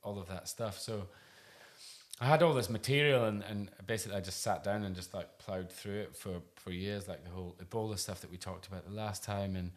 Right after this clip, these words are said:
the row, um, being in the Marines, sniper expeditions with Steve, and really just sat down and, like, drilled into, you know,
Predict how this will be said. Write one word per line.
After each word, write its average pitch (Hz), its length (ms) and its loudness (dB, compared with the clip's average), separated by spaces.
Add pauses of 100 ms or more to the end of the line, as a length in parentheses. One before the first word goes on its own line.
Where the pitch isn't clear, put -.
(360)
the 98 120 -4
row, 107 480 4 (160)
um, 92 400 -4
being 101 180 0
in 98 80 0
the 95 60 0
Marines, 113 440 4
sniper 107 760 2 (220)
expeditions 101 760 -2
with 90 100 -8
Steve, 104 520 -2
and 90 160 -2 (460)
really 139 300 6
just 101 320 2
sat 104 260 4
down 107 260 4
and, 95 140 -2
like, 92 320 0
drilled 98 260 0
into, 95 440 -2 (1040)
you 90 140 2
know, 87 80 0